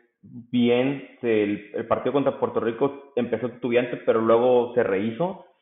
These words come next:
Igual a Iván Walker, que pichó muy bien contra el Reino Unido, ocho ponches en cuatro entradas, pero el otro que también merece, que pasó por,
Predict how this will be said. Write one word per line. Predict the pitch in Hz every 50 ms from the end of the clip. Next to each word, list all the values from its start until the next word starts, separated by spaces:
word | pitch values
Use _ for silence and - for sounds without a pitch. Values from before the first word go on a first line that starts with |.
| _ _ _
Igual | - 117 113 107 110 120 120 120 - - - -
a | 113 110
Iván | 107 107 117 120 123 113
Walker, | 113 117 120 - - 143 139 131 123 - -
que | - 107
pichó | - - 104 - 117
muy | 113 113 117 113
bien | 117 117 110
contra | 117 120 113 113 110 104 101 95 92 90 87 - -
el | 98 95
Reino | 98 104 110 113 117
Unido, | 113 113 113 123 139 156 170 175 170 - _ _ _ _ _ _ _
ocho | - 110 - 120 113
ponches | - 120 120 113 117 117
en | 113 110
cuatro | 117 117 113 113 110
entradas, | 110 - 110 113 127 135 131 -
pero | - 120 117 - -
el | - 113 117
otro | 127 131 131 147 - -
que | 131
también | - - 120 120 123 127
merece, | 127 123 120 120 120 120 120 127 120 - _
que | 113
pasó | 110 - - 101 - - 120 113 - -
por, | 127 123 120 104 101